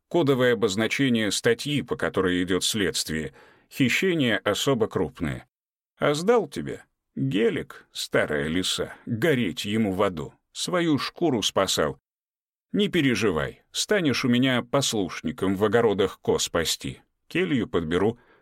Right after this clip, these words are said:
потеплее, поуютнее. Будешь, как сыр в масле, кататься". Утешил. Тут Эстома осенило. "Так тебя сослали?" "И меня.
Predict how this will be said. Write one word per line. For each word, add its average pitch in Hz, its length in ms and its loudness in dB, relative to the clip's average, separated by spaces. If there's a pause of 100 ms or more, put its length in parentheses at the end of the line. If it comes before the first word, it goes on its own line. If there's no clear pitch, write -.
(140)
потеплее, 80 720 -2 (140)
поуютнее. 82 920 0 (140)
Будешь, 156 540 -2
как 120 320 -2
сыр 160 320 0
в 90 160 -6
масле, 90 380 0
кататься". - 600 -2 (800)
Утешил. 117 720 0 (280)
Тут 165 360 -4
Эстома 117 560 2
осенило. 95 580 0 (260)
"Так 120 240 0
тебя 123 420 2
сослали?" 147 720 0 (460)
"И 214 180 4
меня. 101 720 2